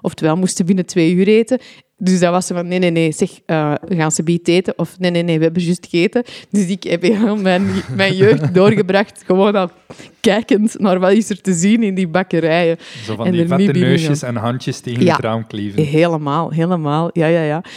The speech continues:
Speaker 1: Dus dat heeft misschien ook wel zoiets aangewakkerd van een soort van, "Ah, ik moet weten hoe dat, dat allemaal zit." En, eh, ja, op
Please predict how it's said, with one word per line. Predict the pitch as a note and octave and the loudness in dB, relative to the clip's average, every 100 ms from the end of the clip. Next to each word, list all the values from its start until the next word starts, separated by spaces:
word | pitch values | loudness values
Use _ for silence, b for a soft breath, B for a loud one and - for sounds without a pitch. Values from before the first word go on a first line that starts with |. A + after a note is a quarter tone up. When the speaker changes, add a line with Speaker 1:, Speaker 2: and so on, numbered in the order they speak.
| B | B
Speaker 1:
Dus | G#3+ | 2
dat | G3+ B3+ G3 | 4 2 2
heeft | G3 - | 0 0
misschien | G3+ - A#3+ G3+ | -2 0 0 0
ook | G#3+ | -2
wel | G3 G#3 | 0 2
zoiets | F#3+ F3+ F#3 - | 2 0 -2 -4
aangewakkerd | - D#3 F#3+ F3 F3 - F3+ | -2 0 2 0 0 -2 -4
van | - E3 | -2 -2
een | E3 | -2
soort | D#3+ E3 F3 - | -2 -2 -2 -4
van, | D3+ E3 D#3+ C#4 | -4 -4 -6 -2
"Ah, | D#4+ C#4 B3 G3 F#3+ F3+ | 0 2 0 -4 -8 -10
ik | - - | -12 -4
moet | F#3 G3 | -2 -2
weten | D#3 G3 F#3+ | -2 -2 -2
hoe | F3+ | -2
dat, | G3 E3+ | -2 -2
dat | E3+ | -2
allemaal | F3 E3+ D3+ E3 | -2 -4 -8 -8
zit." | - G3+ - - - | -4 -4 -6 -8 -2
En, | D#3 D3+ C#3+ | 0 0 0
eh, | C#3+ C#3+ G#2 | 0 0 0
ja, | E3+ | 0
op | F3 | 2